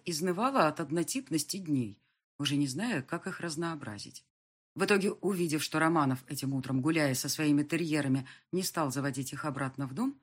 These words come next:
из-за чего Деймос и Фобос до сих пор бегали по саду, Варя покидала им мячики и в дом вернулась уже с этими монстрами. Зайдя через запасной выход, который находился позади здания,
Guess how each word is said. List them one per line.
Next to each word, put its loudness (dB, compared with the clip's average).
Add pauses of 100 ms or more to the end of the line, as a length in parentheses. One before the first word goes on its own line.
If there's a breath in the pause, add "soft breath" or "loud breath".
(320)
из-за -2
чего 2
Деймос 2
и -4
Фобос -4
до -4
сих -4
пор -4
бегали -2
по -4
саду, -2 (520 loud breath)
Варя 4
покидала 2
им 6
мячики -2 (300 soft breath)
и -2
в -4
дом 2
вернулась -4
уже -6
с -4
этими -4
монстрами. -8 (580)
Зайдя 2
через 0
запасной -2
выход, -6
который 2
находился 0
позади -2
здания, -6